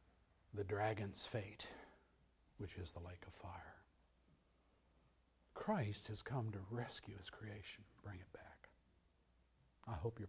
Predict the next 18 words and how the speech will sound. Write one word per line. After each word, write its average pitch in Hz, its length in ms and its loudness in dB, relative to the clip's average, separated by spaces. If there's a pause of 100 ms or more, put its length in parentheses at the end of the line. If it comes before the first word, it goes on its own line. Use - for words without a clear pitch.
going 110 120 -2
to 101 80 -4
be 110 160 -6 (160)
part 98 280 -4 (120)
of 95 60 -10
that 95 160 -8 (100)
rescued 92 440 -6
group. - 340 -10 (1600)
Lord, 127 240 12
grant 135 320 12
faith 123 320 8
and 107 140 4
repentance 110 560 4
this 92 180 0
day 95 380 2 (160)
to 104 200 2
our 104 300 4
hearts. 98 440 -2